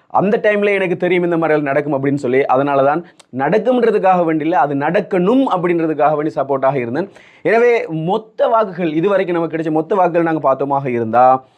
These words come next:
தேசிய மக்கள் சக்தி, அதாவது அனுரகுமார, நம்ம தலட கட்சி வந்து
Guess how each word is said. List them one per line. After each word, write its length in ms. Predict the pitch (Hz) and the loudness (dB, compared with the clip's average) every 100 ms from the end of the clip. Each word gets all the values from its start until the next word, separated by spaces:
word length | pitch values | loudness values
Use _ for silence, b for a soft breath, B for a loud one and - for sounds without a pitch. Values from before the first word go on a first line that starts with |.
| b b b b b b _ _ _ _ _ | b b b b b b _ _ _ _ _
தேசிய 420 | - 196 226 233 208 | 2 4 4 2 0
மக்கள் 280 | 190 185 | 0 -2
சக்தி, 440 | 180 156 - 143 - | 0 -2 -2 -6 -4
அதாவது 520 | 131 143 143 147 147 147 | 0 2 4 2 2 2
அனுரகுமார, 640 | 165 202 196 180 160 135 | 2 2 0 0 0 0
நம்ம 300 | 135 160 156 | 0 0 0
தலட 800 | - - 175 214 233 196 175 135 | -2 0 2 4 4 2 0 0
கட்சி 360 | 165 170 196 | -4 -2 -2
வந்து 520 | 175 160 151 151 147 | -2 0 -2 -2 -6